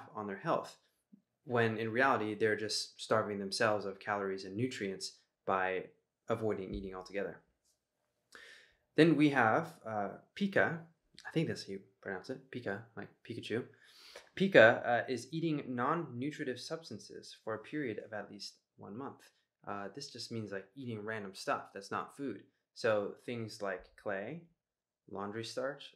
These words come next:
ugh, cigarette butts, hair, chalk. These are all real things that people, for some psychological reason, uh, have consumed for, for long periods of time. And so this is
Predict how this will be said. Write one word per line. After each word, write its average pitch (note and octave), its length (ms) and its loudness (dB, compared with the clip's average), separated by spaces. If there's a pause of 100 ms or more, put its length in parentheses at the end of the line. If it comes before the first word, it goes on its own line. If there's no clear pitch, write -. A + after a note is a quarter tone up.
ugh, A#2 160 -6 (640)
cigarette A#2 500 0
butts, B2+ 500 -2 (280)
hair, A#2 540 0 (540)
chalk. G#2+ 500 -4 (300)
These C3 160 -6
are D3+ 100 2
all C#3 120 2
real A#2+ 320 -2
things A2+ 320 -8
that G2 140 -10
people, G#2+ 500 -6
for G#2 140 -12
some A#2 920 -6
psychological A2 1160 -4 (420)
reason, A#2 600 -6 (280)
uh, G#2 300 -8 (680)
have A2 300 -6
consumed B2 460 -6 (380)
for, G#2+ 360 -2 (160)
for A#2 100 -4
long A2 160 -6
periods A2+ 260 -6
of G#2+ 100 -14
time. B2+ 220 -4
And F#2+ 120 -12
so G#2+ 120 -4
this A2 180 -10
is G#2 160 -14